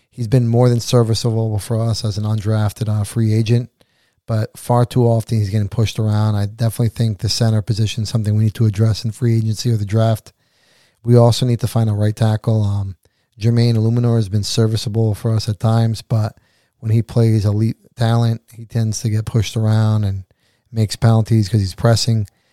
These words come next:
I think he's definitely a very, um, versatile player for us. I appreciate his contributions. I actually would love to keep him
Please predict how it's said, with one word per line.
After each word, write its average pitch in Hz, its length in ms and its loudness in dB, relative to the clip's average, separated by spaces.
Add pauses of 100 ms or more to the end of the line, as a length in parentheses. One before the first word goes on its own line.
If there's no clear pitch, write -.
(200)
I 117 80 2
think 127 360 0
he's 123 180 -2
definitely 120 380 0
a - 40 2
very, 113 360 2
um, 98 360 -2 (280)
versatile 113 580 2
player 120 320 0
for 131 200 -2
us. 123 280 -2
I - 80 -8
appreciate 113 420 -4
his 104 80 -4
contributions. 110 800 -4 (400)
I 127 160 -2
actually 139 200 0
would 117 100 4
love 117 160 4
to - 80 -8
keep 120 260 -2
him 127 280 0